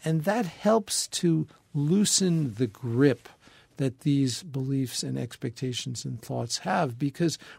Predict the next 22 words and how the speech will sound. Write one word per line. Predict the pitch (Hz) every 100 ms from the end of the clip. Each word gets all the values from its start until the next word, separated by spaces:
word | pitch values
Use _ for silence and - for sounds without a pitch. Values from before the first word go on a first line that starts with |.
| -
when | 170 170
we | 180 269 - 240 - _ -
approach | 151 - 190 190 -
the | 139
world, | 120 123 165 185 139 117 120 - - _ -
we, | 147 180 190 190 - -
you | 196 160
know, | 156
we're | 185
not, | 214 208
we're | 180 190
not | 190 208 202
seeing | - 208 208 175
the | 120
world | 110 107 107
directly. | 120 110 110 139 143
We're | 151
not | 147 143 -
hearing | - 170 170 147
the | 113
world | 117 110 107
directly. | 123 110 110 - 156